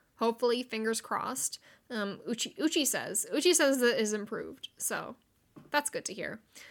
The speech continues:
Another thing, so when talking about Mizuki, um,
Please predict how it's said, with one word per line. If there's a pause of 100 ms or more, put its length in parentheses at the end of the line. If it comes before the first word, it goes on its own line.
(760)
Another
thing, (200)
so
when
talking
about
Mizuki, (400)
um,